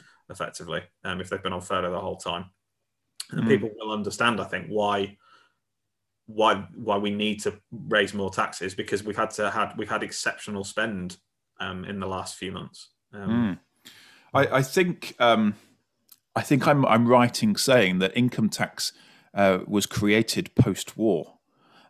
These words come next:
Speaker 2: Um, was, was the, was the, exactly that's, that, that concept. Well, we, you know, we've paid for the war, we've got to pay for this somehow,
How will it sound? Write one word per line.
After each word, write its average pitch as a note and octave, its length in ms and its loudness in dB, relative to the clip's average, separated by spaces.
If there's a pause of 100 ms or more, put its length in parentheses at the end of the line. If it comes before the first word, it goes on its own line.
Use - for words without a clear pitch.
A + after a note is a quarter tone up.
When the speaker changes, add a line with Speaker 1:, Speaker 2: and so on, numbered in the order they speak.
Speaker 2:
Um, F#2+ 480 2 (120)
was, G2+ 320 0
was G#2 460 0
the, A2 320 2
was A2+ 220 0
the, A#2+ 80 -4
exactly A#2 580 -2
that's, - 280 -4
that, G2 260 -4
that G2+ 160 0
concept. A2+ 560 -2
Well, F#2+ 160 0
we, G#2+ 220 -4
you G2 60 -2
know, F2+ 80 -2
we've F#2 140 -6
paid - 240 0
for - 80 -20
the G2 140 -6
war, G#2 200 2
we've G2 200 -6
got A#2 180 -4
to - 100 -8
pay A2+ 200 0
for - 160 -10
this G2 120 -8
somehow, G#2+ 720 -2